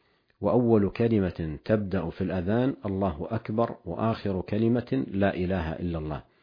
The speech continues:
أما أن يأتي الإنسان بأشياء يرفع بها صوته قبل "الله أكبر"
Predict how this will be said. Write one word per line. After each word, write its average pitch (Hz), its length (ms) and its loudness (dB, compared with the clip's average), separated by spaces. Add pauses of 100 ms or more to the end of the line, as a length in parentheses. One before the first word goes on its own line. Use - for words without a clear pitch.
(640)
أما 139 360 6
أن 110 100 4
يأتي 107 340 2
الإنسان 87 560 -2 (120)
بأشياء 90 880 0 (200)
يرفع 95 420 0
بها 90 300 0
صوته 78 720 -2
قبل 113 220 2
"الله 90 580 -2
أكبر" 82 380 -6